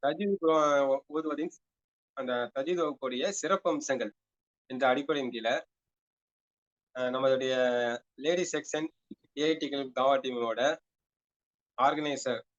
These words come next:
எனது அக்கா ரைஹானா அவர்களுடைய அன்பு மகள், எனது மருமகளும் கூட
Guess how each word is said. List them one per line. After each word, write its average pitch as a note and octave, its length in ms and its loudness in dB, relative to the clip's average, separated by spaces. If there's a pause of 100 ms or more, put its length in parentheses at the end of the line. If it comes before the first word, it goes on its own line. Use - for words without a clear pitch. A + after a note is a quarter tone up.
(300)
எனது C3 280 2
அக்கா A#2+ 560 2 (180)
ரைஹானா D#3 300 2
அவர்களுடைய C3 760 2 (1000)
அன்பு C#3+ 240 -2
மகள், C#3 360 2 (380)
எனது C3+ 360 2
மருமகளும் C3+ 460 0
கூட A#2+ 280 -6